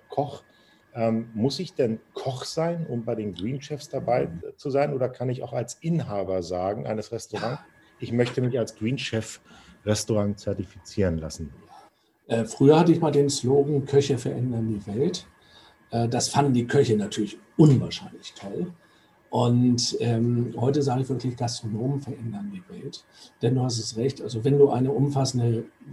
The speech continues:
Speaker 2: Karte hast, dann musst du natürlich Koch sein, um das alles wuppen zu können. Wer das nicht gelernt hat, wird ab einer gewissen Qualität, auch Größe, äh, sorry, ich nehme mal die Küchensprache, abkotzen. Äh,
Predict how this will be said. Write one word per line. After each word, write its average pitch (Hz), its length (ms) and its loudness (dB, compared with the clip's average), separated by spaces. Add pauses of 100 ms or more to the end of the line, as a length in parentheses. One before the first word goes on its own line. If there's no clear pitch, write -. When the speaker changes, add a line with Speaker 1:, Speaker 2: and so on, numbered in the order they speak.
(460)
Speaker 2:
Karte 131 400 -2
hast, 104 220 -4
dann 113 80 -2
musst 131 200 -2
du 127 60 -2
natürlich 117 480 -2
Koch 117 200 -4
sein, 113 280 -4
um 113 160 -4
das 113 100 -10
alles 117 300 -8
wuppen 117 240 -4
zu - 140 -12
können. 101 240 -12
Wer 107 80 -12
das 110 180 -12
nicht 113 160 -6
gelernt 107 400 -2
hat, 127 200 -4
wird 123 140 -6
ab - 160 -14
einer 117 120 -6
gewissen 120 440 -4 (380)
Qualität, 156 600 8
auch 139 180 0
Größe, 135 560 4
äh, 110 240 -4 (960)
sorry, 139 400 6
ich 123 160 0
nehme 131 160 0
mal 120 80 2
die 117 60 0
Küchensprache, 123 680 -2
abkotzen. 139 720 -4 (540)
Äh, 127 280 2